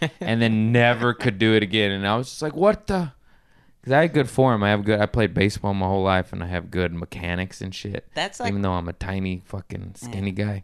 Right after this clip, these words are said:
Speaker 3: It's kinda like one of those stories, though, where you see,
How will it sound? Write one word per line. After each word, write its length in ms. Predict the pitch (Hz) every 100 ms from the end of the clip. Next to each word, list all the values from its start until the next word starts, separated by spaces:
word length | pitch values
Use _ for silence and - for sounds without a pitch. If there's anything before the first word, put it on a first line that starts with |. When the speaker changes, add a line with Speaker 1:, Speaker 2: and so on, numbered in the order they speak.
| -
Speaker 3:
It's 200 | 143 143
kinda 260 | - 180 180
like 220 | 156 139
one 100 | 139
of 80 | 127
those 180 | 117 -
stories, 460 | 127 120 107 104
though, 220 | 110 104
where 100 | 92
you 120 | 107 113
see, 280 | - 139